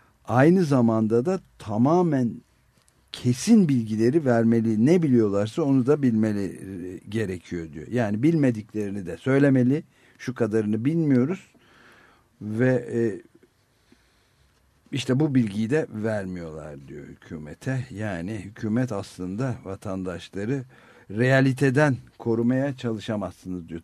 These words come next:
Tıpkı Türkiye'de ve başka ülkelerde de yaptıkları gibi. Yani gerçeklikten vatandaşları korumak. Yani şu andaki realite, gerçeklik durumu çok ciddi ve emisyonlar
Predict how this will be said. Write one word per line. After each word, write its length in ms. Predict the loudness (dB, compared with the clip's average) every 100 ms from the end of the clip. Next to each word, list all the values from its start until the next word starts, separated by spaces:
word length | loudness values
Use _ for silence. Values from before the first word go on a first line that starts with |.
| -2
Tıpkı 380 | -2 -2 -8 -4
Türkiye'de 640 | -2 -4 -4 -8 -4 -4
ve 140 | -4
başka 280 | -6 -6 -6
ülkelerde 640 | -6 -6 -8 -8 -10 -12 -6
de 160 | -6 -8 -20 -20 _ -10
yaptıkları 600 | -10 -8 -14 -6 -4 -4
gibi. 280 | -4 -8 -8
Yani 240 | -8 -6
gerçeklikten 840 | -6 -6 -8 -8 -10 -8 -2 -2 -2 _ _ _ _ _ _ _ -8
vatandaşları 840 | -4 -2 0 0 -4 -4 -2 -2
korumak. 460 | -2 -2 -2 -4 -2
Yani 200 | -2 -4
şu 200 | 0 4
andaki 420 | 4 0 -4 2
realite, 460 | 2 2 -2 -6
gerçeklik 680 | -2 -2 -2 -6 -10 -14 -8
durumu 320 | -4 -2 -4 -6 -6
çok 300 | 0 0 -2
ciddi 440 | -8 -4 -4 -4 _ -20 -20 -14 -4
ve 80 | 0
emisyonlar 720 | 0 0 -2 0 0 0